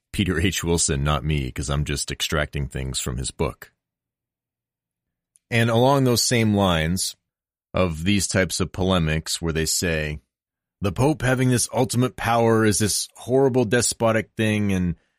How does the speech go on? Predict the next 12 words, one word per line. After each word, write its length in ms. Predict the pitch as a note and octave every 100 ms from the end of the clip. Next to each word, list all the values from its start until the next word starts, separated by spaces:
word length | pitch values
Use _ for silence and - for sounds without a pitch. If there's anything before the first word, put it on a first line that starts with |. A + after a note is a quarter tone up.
| _ _
that 240 | G2 C#3
wasn't 300 | C3 C3+ A#2+
intended 680 | A#2 G#2+ A#2 A2 G#2 G#2+ F#2+
to 100 | G#2
have 140 | G#2 G2
this 180 | F#2+
top-down 560 | - A2+ A2 G2+ G#2+ G#2+
imposition 880 | G2+ G#2+ G#2+ F#2+ G#2 - F#2+ F#2 F2+ - _ -
on 140 | G#2+
everyone 320 | G#2 G#2 F#2+
else." 520 | E2+ A#1+ - - - - _ _ _ _ _
Well, 400 | - A#2 A2+ A2